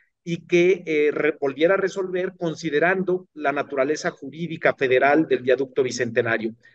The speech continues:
Eh, el juez de con-, de consigna del Estado de México, eh, hizo, pues, digamos, repitió, eh, la audiencia aquella, que era un acto, pues, claramente simulado,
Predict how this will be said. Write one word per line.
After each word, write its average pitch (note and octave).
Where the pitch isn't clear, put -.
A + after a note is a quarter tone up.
Eh, D#3
el C#3+
juez F#3+
de G3
con-, D#3
de C#3
consigna F#3+
del C#3+
Estado D#3
de D#3+
México, E3
eh, D3
hizo, G3
pues, C3
digamos, C#3+
repitió, D3+
eh, C3+
la C3
audiencia E3
aquella, F3
que -
era C#3
un D3
acto, C#3+
pues, -
claramente C#3+
simulado, E3